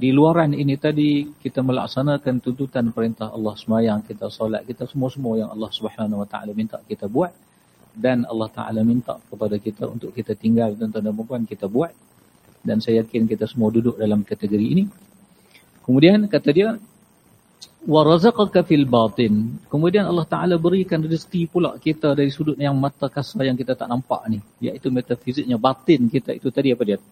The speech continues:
Istislaman li qahrihi. Kita boleh menyerahkan bulat-bulat apa yang berlaku itu tadi kepada siapa? Li qahrihi, kepada ketentuan qada dan qadar Allah Subhanahu Wa Taala.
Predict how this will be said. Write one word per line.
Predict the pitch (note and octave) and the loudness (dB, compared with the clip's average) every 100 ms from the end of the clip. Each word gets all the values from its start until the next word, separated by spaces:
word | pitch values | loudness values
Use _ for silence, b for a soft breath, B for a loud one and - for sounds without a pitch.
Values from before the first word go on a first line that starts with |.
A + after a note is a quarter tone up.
| _ b b b - | _ b b b -8
Istislaman | B2 - C#3+ - A#3+ G#3 D3+ | -6 -2 -2 2 4 4 4
li | C3 A#2+ | 2 0
qahrihi. | - A2+ B2 A#2 G#2+ A2 _ | -2 -2 -2 -2 -4 -6 _
Kita | D3 E3 | -4 -2
boleh | E3 F#3 D#3 | 0 0 0
menyerahkan | D3 F3+ G3+ F#3 D#3 | 0 0 -2 -4 -4
bulat-bulat | D3+ D3+ - F3+ C#3 - | -2 -2 0 0 0 -2
apa | D3+ - | -4 0
yang | D#3+ D3+ | 0 2
berlaku | C#3+ C#3+ E3 - D#3 D3 | 2 2 0 0 -2 0
itu | D3 | -2
tadi | C#3+ D#3 C#3+ B2 C3+ - _ _ _ | -2 -4 -2 -6 -8 -16 _ _ _
kepada | - C#3+ C#3+ | -2 2 4
siapa? | C3+ D3 A#2 | 4 0 0
Li | A2+ D#3 | 2 2
qahrihi, | - C3 C3 D#3 C3+ B2+ - | 0 -4 0 0 0 -4 -2
kepada | A#2+ A#2+ B2 C#3 D3 C#3+ b b b _ | -4 -2 -2 0 -2 -4 b b b _
ketentuan | B2 - B2 B2 F3 C3+ A#2+ | -2 2 2 4 4 4 2
qada | - C3 D3 C#3+ - | 0 -2 0 -2 0
dan | A#2+ | -2
qadar | A2+ C#3+ C3+ A2+ | 0 0 0 0
Allah | A#2+ B2+ A2 | 2 2 0
Subhanahu | - A2+ A2 B2 A2+ G#2+ G#2 | -4 -4 -2 0 2 2 0
Wa | G2+ | -2
Taala. | G2+ A2+ B2+ | -4 -2 -2